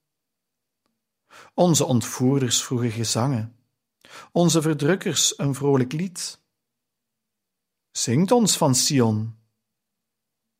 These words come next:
Zouden wij dan van de Heer kunnen zingen hier in dit vreemde land? Als ik, Jeruzalem,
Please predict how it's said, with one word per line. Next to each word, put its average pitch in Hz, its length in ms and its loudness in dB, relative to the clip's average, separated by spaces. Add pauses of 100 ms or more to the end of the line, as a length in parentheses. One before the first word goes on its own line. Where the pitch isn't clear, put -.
(920)
Zouden 123 400 0
wij 120 260 2
dan 127 240 0
van 120 160 0
de 113 60 0
Heer 131 300 -2
kunnen 113 240 -2
zingen 151 480 0 (360)
hier 180 360 2
in 139 100 2
dit 117 200 0
vreemde 180 460 -2
land? 120 480 -4 (1800)
Als 175 340 2
ik, - 500 -6
Jeruzalem, 165 800 0